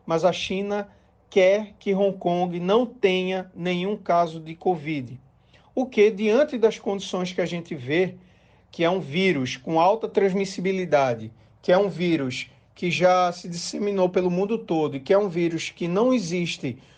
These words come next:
até por parte da maioria da comunidade científica, previsão de que vá ser erradicado a curto prazo. Muito pelo contrário, a maioria dos cientistas já dizem que é um vírus que chegou para ficar. Então,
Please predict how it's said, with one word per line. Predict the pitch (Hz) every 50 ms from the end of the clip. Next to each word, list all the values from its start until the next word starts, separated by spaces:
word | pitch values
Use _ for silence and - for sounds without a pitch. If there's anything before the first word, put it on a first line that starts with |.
| _ _
até | - 202 202 - 196
por | 202 202 - 214 -
parte | - 190 185 185 185 -
da | 175 170
maioria | 170 170 175 175 170 175 202 196
da | 208 196
comunidade | 196 202 190 190 185 180 175 170 170 170
científica, | - - 185 180 175 - - 160 151 - - _ 147 123 - - _ _ _ _
previsão | - 208 226 226 226 226 196 165 180 190 185 185
de | 175 175
que | 180 -
vá | 190 151 147 165 175 190 202 196 160 - - - _
ser | _ - - - 202
erradicado | 190 185 175 175 175 165 165 165 - 170 165 165 151 160
a |
curto | 156 - - 160 147 - 175
prazo. | 131 - 147 139 135 143 165 170 185 208 214 _ _ _ _ _ _ _
Muito | - 165 180 202 196
pelo | 220 202 202
contrário, | 185 196 180 170 - 165 156 156 147
a | 139
maioria | 147 160 170 180 170 175
dos | 175 170
cientistas | - - 190 170 - - 165 160 156 - 165 147
já | 147 185 185
dizem | 180 147 156 196 214 202 156 151 135 117 - - _ _ _ _ _
que | -
é | 175 175
um | 175
vírus | 151 160 175 175 165 165 -
que | - -
chegou | 165 - - 185 160 160 170 170
para | 170 170 156
ficar. | 156 - - - - - 139 135 135 151 - _ _ _ _ _ _ _ _ _ _ _ _ _ _ _
Então, | - 175 180 180 180 - 202 208 214 208 196